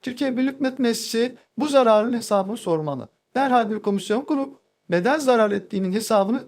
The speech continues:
bir şekilde sormalı. Yani bu yöneticiler hangi nedenle zarar ettiler? Aksine bu kadar iki yüz otuz milyara yakın,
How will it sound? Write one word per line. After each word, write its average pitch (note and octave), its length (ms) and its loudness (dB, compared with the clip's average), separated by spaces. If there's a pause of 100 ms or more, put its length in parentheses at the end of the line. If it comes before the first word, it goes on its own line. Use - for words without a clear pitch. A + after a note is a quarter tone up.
bir C4 60 -4
şekilde G#3+ 380 -4
sormalı. D3+ 580 -4 (320)
Yani G#3+ 400 2 (260)
bu C4 120 -2
yöneticiler A#3 720 -2 (220)
hangi A3 380 -2
nedenle G3 500 0
zarar F#3 300 2
ettiler? A#3+ 440 -2 (320)
Aksine G#3 640 -2 (400)
bu C#4 120 -6
kadar A#3+ 360 2 (240)
iki - 260 -10
yüz A#3 520 -6 (340)
otuz F#3+ 380 -2
milyara G#3+ 360 2
yakın, F#3+ 500 0